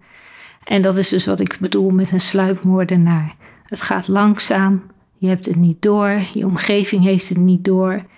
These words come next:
Je gaat hoe langer, hoe strikter je gang, terwijl eigenlijk, ja, er toch een kanttekening bij geplaatst moet worden. Nou, een van de dingen die ik toen ben gaan doen is, eh,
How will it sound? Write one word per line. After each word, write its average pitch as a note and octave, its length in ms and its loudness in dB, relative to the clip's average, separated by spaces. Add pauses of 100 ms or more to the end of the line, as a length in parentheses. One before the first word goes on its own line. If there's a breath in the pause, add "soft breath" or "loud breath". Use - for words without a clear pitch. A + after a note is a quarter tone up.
(300 soft breath)
Je F#3 160 -12
gaat - 280 -6
hoe F#3 160 0
langer, G3+ 300 2
hoe F#3+ 220 0
strikter G3 840 -4 (440 soft breath)
je F#3+ 160 -4
gang, A#3+ 420 -2 (640 loud breath)
terwijl G3 800 -2
eigenlijk, A3+ 840 -4 (680 loud breath)
ja, F#3+ 500 -2 (100)
er A3 160 -2
toch G3+ 180 -2
een F#3+ 120 0
kanttekening F#3 640 0
bij F3+ 180 0
geplaatst F3+ 500 -4
moet F3+ 140 2
worden. F#3 420 -2 (1500 loud breath)
Nou, B3 200 0
een C4+ 180 2
van B3 180 2
de A3 100 2
dingen G#3 340 2
die F#3+ 200 2
ik F#3 120 -8
toen G3 220 0
ben F3+ 140 0
gaan F#3 260 -2
doen A3 320 0
is, - 440 -4
eh, F3+ 260 -2